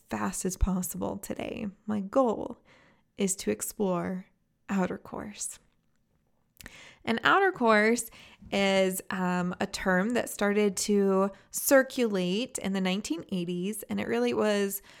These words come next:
centered around safe sex campaigns, but really it just means non-penetrative sex. Some folks even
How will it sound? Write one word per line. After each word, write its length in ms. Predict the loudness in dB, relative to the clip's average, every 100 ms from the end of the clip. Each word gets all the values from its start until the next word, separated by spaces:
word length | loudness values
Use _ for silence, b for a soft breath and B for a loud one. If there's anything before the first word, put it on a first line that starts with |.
| B
centered 420 | -2 0 2 2
around 420 | 2 2 2 0
safe 300 | -2 -2 -2
sex 340 | -2 -4 -4 -6
campaigns, 920 | -6 -4 -4 -4 -2 -2 -4 -6 -10 B B B B B 0
but 380 | 4 6 4 2
really 300 | 2 0 -2
it 220 | -2 -2
just 240 | -2 -2 0
means 460 | 0 2 0 -2 -8 _ _ _ _ -6
non-penetrative 1500 | 0 2 2 2 0 -4 _ -4 -2 -2 -2 0 0 0 -4 _
sex. 680 | -18 -12 -12 -12 -12 -10 -10 B B B B _ _ _ -20
Some 340 | -2 2 2
folks 400 | 0 -2 -2 -4 -6
even 500 | -4 -2 -2 -2 -4